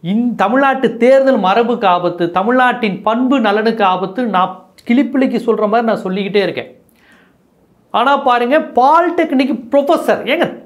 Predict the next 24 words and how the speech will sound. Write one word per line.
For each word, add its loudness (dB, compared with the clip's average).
பாலிடெக்னிக் 2
ப்ரொஃபசர் 2
மகாராஷ்டிராக்காரனும் 0
குஜராத்காரனும் 0
தான் 0
வந்து 2
தமிழனுக்கு 2
வந்து -2
கிளாஸ் 0
எடுக்கணுமா -2
பாலிடெக்னிக்கு? -4
தமிழனை 4
விட 2
அவங்களுடைய 2
மேத்தமெட்டிக்ஸ் -2
நாலேஜ், 0
பாலிடெக்னிக் -2
நாலேஜ் 0
வந்து 0
அதிகமா? -2
தமிழனை 2
விட 2
அறிவாளி 2
இருக்கிறானா? 0